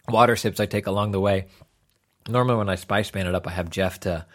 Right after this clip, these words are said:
<clears throat> help me out a little bit, and I can cover and mute my mic and take some sips. Um, but Lone Echo two is an interesting, an interesting game that exists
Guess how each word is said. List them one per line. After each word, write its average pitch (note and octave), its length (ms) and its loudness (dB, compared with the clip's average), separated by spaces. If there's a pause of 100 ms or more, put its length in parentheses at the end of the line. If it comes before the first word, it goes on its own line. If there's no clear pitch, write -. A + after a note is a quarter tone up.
(260)
<clears throat> - 280 -12
help A2+ 460 2
me G2+ 100 -2
out G#2+ 180 0
a G2+ 40 0
little F#2+ 180 0
bit, F#2+ 160 -2
and F#2+ 100 -6
I F#2+ 80 0
can F2+ 180 -8
cover G2 340 0
and F2+ 200 -4 (960)
mute C3+ 180 0
my A2+ 100 4
mic G#2+ 260 0
and F#2 80 -6
take G2 200 -4
some F2+ 140 -8
sips. - 400 -6 (500)
Um, C3+ 420 0 (280)
but B2+ 140 0
Lone D#3+ 200 4
Echo F#3+ 160 0
two A3 220 0
is F#3 100 2
an D#3+ 80 2
interesting, E3 720 -4 (480)
an C3+ 120 -8
interesting D3+ 560 -2
game B2+ 460 -2
that G#2 200 -4
exists A#2 520 0